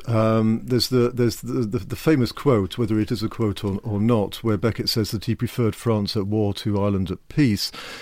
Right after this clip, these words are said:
But I think the fact of the matter is, at that point, he, he considered France his home.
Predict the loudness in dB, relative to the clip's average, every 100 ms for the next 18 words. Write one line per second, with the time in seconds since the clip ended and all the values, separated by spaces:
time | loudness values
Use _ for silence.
0 | -18 -8 2 2 4 -2 -2 -6 0 0
1 | 0 0 4 2 4 2 2 0 -2 0
2 | -2 0 0 2 2 2 2 0 -4 -2
3 | -2 0 0 0 -2 0 -4 -2 0 0